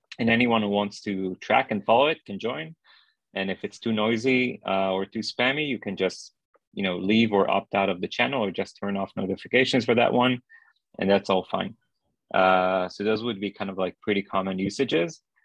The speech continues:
In general, I think as an organization, we do wanna try and promote, uh, transparency as much as we can to prevent, uh, from kind of, um, having information silos.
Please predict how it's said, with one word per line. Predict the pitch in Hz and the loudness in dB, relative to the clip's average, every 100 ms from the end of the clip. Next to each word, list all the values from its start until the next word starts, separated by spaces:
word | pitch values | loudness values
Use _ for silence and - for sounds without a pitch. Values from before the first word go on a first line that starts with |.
| _ - | _ -6
In | 104 | 2
general, | 135 151 151 | 4 4 4
I | 113 123 | 2 -2
think | 120 113 - _ | -4 -8 -20 _
as | 104 101 | -4 -2
an | 101 | -2
organization, | 98 101 104 139 156 123 | 0 0 2 0 -2 -4
we | 101 | -2
do | 110 | 0
wanna | 107 107 107 104 98 101 _ | 0 0 0 0 -2 -6 _
try | - 104 | -4 -2
and | 104 - | -2 -2
promote, | 104 98 98 - - - - | -2 0 -2 -6 -20 -20 -6
uh, | 98 95 92 92 | 0 2 2 0
transparency | - 95 - 101 98 98 98 | -4 -8 -4 -2 -2 -2 -2
as | 90 | -2
much | 95 - | -6 -4
as | 92 90 | -6 -4
we | 92 | -2
can | 107 113 151 - _ - _ - | 0 0 0 -6 _ -20 _ -2
to | 110 | -2
prevent, | 107 101 104 104 104 - - | 2 2 4 2 2 -2 -2
uh, | 98 95 95 - | 2 4 2 -2
from | 92 | -6
kind | - 95 | -4 -4
of, | 92 87 | -4 0
um, | 92 92 92 90 92 101 - _ - | 0 2 0 -2 -4 -10 -20 _ -2
having | 101 98 95 | -2 0 -4
information | 92 98 98 - 101 | -4 -2 -2 -4 -6
silos. | - 131 139 85 - | -2 0 0 -2 -4